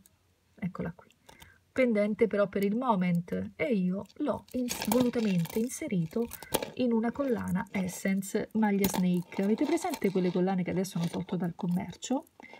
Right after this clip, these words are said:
Eccola qui, ve la faccio vedere meglio nel dettaglio però, perché vi voglio mostrare un po'. Grazie, mammi. Allora, ha la scritta Pandora su ambo le, la sfera.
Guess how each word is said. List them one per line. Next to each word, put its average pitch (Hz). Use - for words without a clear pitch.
Eccola 226
qui, 311
ve 214
la 190
faccio 196
vedere 190
meglio 180
nel 180
dettaglio 175
però, 180
perché 185
vi -
voglio 202
mostrare 190
un 180
po'. 220
Grazie, 226
mammi. 208
Allora, 196
ha 208
la 208
scritta 277
Pandora 202
su -
ambo 185
le, 180
la 180
sfera. 180